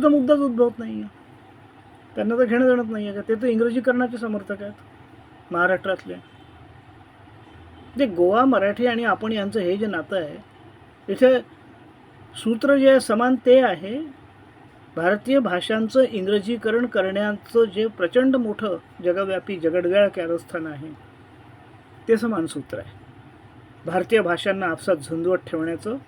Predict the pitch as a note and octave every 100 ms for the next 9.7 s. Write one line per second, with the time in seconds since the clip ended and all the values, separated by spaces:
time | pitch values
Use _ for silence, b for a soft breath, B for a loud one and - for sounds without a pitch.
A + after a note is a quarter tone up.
0 | - - - - - - F#3+ B3+ A#3 E3+
1 | G#3+ B3 D4 G#3 - D4+ D4 C#4 B3 A3
2 | D#3 C#3+ D#3+ - A3 G#3+ A#3+ A#3 A3+ B3
3 | A3 F3 D3 C3+ C3+ - - - - -
4 | - - - - - - - - - -
5 | - - - - - - - - - -
6 | - - - - - - - - - -
7 | - - - - - - - - F#3 C4
8 | B3+ F#3+ G3 B3 B3+ A#3+ F#3 F#3+ G#3 G#3+
9 | E3+ - F3+ G#3 F3 C#3+